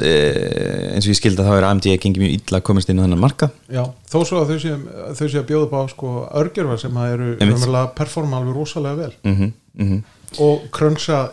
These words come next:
Speaker 2: Intel
Speaker 1: Já.
Speaker 2: nokkur reglulega, sko.
Speaker 1: Já, einmitt.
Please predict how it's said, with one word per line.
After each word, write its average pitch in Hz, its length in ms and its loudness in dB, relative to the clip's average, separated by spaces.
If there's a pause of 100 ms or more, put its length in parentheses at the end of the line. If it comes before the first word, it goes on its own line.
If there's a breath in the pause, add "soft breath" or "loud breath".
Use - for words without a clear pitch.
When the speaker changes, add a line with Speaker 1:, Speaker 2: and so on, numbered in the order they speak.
Speaker 2:
Intel 143 320 -6 (680 loud breath)
Speaker 1:
Já. 101 180 0 (100)
Speaker 2:
nokkur 147 320 4
reglulega, 160 380 -2
sko. - 260 -14
Speaker 1:
Já, 104 160 0 (240)
einmitt. 120 300 0